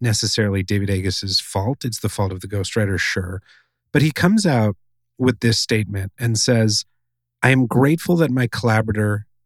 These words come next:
has confirmed that I did not contribute to, nor was I aware of, any of the plagiarized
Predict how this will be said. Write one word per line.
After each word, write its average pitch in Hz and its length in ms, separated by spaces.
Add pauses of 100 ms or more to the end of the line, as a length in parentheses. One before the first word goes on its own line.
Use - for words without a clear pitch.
has 113 140
confirmed 123 520
that 120 120
I 110 80
did 107 160
not 120 340
contribute 117 640
to, 95 340 (260)
nor 123 300
was 135 200
I 123 120
aware 113 400
of, 98 180 (140)
any 156 320
of 117 160
the 113 100
plagiarized 135 840